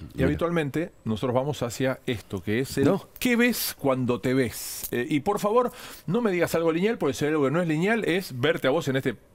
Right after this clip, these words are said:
Speaker 1: friso de fotos, ¿no? Porque encontramos muchos Amigorenas.
Speaker 2: Sí, sí, sí.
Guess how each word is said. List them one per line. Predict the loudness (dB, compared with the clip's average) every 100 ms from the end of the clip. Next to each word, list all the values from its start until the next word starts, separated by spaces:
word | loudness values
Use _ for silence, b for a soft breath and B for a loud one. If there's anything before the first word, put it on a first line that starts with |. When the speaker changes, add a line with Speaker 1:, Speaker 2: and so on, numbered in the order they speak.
| -14
Speaker 1:
friso | -4 -2 0
de | 0
fotos, | 0 -2 -2 -2
¿no? | 0
Porque | 0 0
encontramos | 0 0 0 0
muchos | -2 -2 0 -2 -2
Amigorenas. | 0 0 0 -2 -2
Speaker 2:
Sí, | 0 0
sí, | -2 -2
sí. | -4 -4 -6